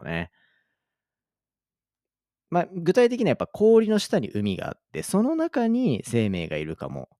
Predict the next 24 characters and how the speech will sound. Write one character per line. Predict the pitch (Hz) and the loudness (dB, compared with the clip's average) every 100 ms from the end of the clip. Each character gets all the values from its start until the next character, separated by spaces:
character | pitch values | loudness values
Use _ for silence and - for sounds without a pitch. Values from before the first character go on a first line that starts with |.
| _ - | _ 0
で、 | 190 | 4
ま | 196 | 4
あ、 | |
今 | - 370 311 | 2 -2 0
回 | - - | -2 0
エ | 117 | 0
ウ | 180 | 2
ロ | 190 | 0
パ | 202 | -2
ク | 190 185 | -4 -4
リ | 185 | -6
ッ | _ | _
パ | 82 69 | -6 -6
ー | |
に | - | -8
関 | 76 73 | -6 -6
し | - | -8
て | - | -8
は、 | 67 67 - _ _ _ _ _ _ | -4 -4 -4 _ _ _ _ _ _
生 | - 226 233 | -2 4 6
命 | 220 220 214 | 6 4 2
探 | 220 202 | 0 0
査 | 185 147 | 0 -2
は | 156 185 87 | -2 -2 -2